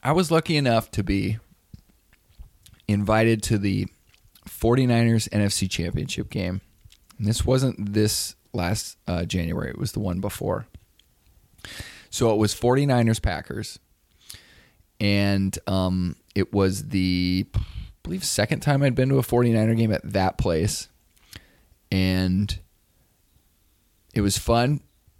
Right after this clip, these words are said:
doing the tailgating before the game, <laughs> but kind of in the same vein of what I'm talking about, um, instead of tailgating, everybody kinda had their square,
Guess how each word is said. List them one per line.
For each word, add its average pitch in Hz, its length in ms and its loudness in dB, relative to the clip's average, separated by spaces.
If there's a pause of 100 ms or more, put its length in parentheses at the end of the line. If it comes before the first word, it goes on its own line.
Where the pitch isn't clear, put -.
doing 104 260 0
the 120 80 0
tailgating 113 540 2
before 107 320 2
the 113 100 2
game, 104 360 0 (500)
<laughs> 117 360 0
but 107 340 0 (540)
kind 151 200 0
of 151 220 2
in 127 180 0
the 113 140 4
same 139 280 2
vein 123 240 2
of 104 140 0
what 107 100 2
I'm 107 140 0
talking 110 400 0
about, 101 380 0
um, 98 260 0
instead 135 360 2
of 185 160 0
tailgating, 147 680 2 (460)
everybody 160 460 4
kinda 131 260 0
had 113 340 0
their 104 160 2
square, 98 680 2